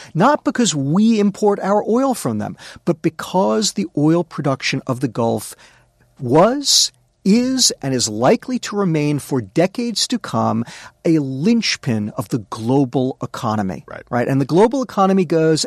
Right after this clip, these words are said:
Speaker 1: and our economy goes with it.
Speaker 2: Right.
Speaker 1: And here was Donald Trump in June and July of this year saying, "We're not gonna defend Gulf oil exports.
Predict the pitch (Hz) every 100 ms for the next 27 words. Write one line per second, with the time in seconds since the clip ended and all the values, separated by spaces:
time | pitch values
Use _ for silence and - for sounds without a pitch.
0 | - 131 - - 139 131 117 - 139 123
1 | 117 104 120 117 113 - 110 110 - -
2 | - - - 147 131 233 294 285 - 160
3 | 185 190 - 110 107 - _ _ - 139
4 | 139 160 226 220 196 175 165 165 151 160
5 | - 214 208 147 - 165 139 143 - _
6 | _ _ 131 147 359 370 143 - - 110
7 | 107 101 - _ - 120 - 120 117 113
8 | 113 - 147 214 - -